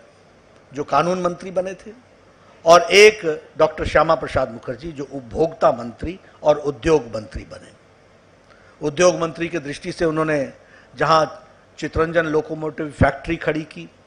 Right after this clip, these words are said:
रिफाइनरीज खड़ी की, बड़े-बड़े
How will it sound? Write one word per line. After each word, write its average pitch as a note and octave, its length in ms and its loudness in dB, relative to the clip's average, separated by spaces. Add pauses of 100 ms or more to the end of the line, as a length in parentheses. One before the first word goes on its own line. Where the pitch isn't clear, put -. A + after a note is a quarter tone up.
(960)
रिफाइनरीज D#3+ 560 0
खड़ी D#3+ 220 2
की, E3+ 340 -16 (680)
बड़े-बड़े D#3 600 4